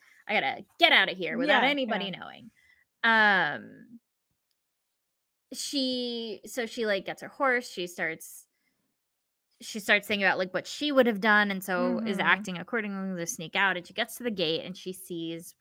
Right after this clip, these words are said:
Speaker 1: who we know to be Lan, Bukama, and Rhyn.
Speaker 2: Right.
Speaker 1: And then,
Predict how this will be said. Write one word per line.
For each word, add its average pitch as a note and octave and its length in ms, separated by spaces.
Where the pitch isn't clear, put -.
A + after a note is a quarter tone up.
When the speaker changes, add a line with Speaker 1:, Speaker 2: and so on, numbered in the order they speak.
Speaker 1:
who G3+ 100
we D#4+ 200
know A3 200
to G3+ 140
be E3+ 460
Lan, F3+ 600
Bukama, D#3+ 560
and F3+ 160
Rhyn. F3+ 540
Speaker 2:
Right. F#3 300
Speaker 1:
And B3 140
then, A#3+ 380